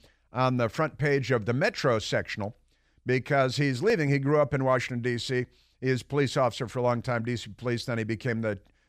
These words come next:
the Chief of Police, as they call him here, the Chief of Police. And, um, and now he's leaving to go to the F B I. Homicides, we're now number four in the country with homicides.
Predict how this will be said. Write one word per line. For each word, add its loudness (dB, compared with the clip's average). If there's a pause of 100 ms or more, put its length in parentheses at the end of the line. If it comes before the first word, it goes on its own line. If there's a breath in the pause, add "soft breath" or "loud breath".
the 0
Chief 0
of -4
Police, -2 (160)
as -4
they -2
call 0
him -2
here, -2 (240 soft breath)
the 0
Chief 2
of -16
Police. -2 (440 soft breath)
And, 0
um, 2 (260)
and 2
now 2
he's 2
leaving 0
to -2
go 4
to -2
the 2
F 2
B 0
I. 2 (420 soft breath)
Homicides, 2
we're 0
now 4
number 2
four 2
in 2
the -2
country -2 (200)
with 0
homicides. -2